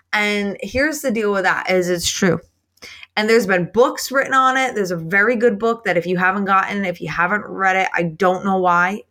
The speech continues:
Every single officer, I fully believe, needs to read it. And no, I'm not getting any money by telling you this. It's the emotional, emotional survival and law enforcement. Go, I, I can't think of the, um, author off the top of my head, but just go Amazon it. You'll have it. It's, like,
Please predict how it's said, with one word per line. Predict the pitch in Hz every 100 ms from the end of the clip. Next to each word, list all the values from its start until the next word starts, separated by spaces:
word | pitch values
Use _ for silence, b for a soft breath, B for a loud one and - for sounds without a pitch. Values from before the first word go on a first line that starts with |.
| -
Every | 196 190 208
single | 208 190 190
officer, | 180 175 - - 196
I | 165
fully | - 180 175
believe, | 180 185 175
needs | 180 -
to | 175
read | 180 185
it. | 208 - B B
And | 175 170 165
no, | 175 185 196 196
I'm | 190
not | 185 180
getting | 185 180
any | 180
money | 180 185
by | 175
telling | 175 185 180 185
you | 190
this. | 208 208 b b b
It's | 170 -
the | 175
emotional, | 170 170 170 190 190 - 185
emotional | 185 196 202 226 214
survival | 214 185 175 165 170 190 208
and | - 170
law | 160 170
enforcement. | 170 196 202 - 214 202 -
Go, | 185 190 190 -
I, | - -
I | 180
can't | 180 208 180
think | 175
of | 160
the, | 160 -
um, | 156 151 156 156 - - -
author | 165 165 170
off | 165 -
the |
top | 170 165
of |
my | 165
head, | 160 160
but | 160 - _
just | 190 180
go | 190
Amazon | - 175 165 170 165
it. | 165 - -
You'll | 185 165
have | 170 160
it. | 160 -
It's, | -
like, | 160 151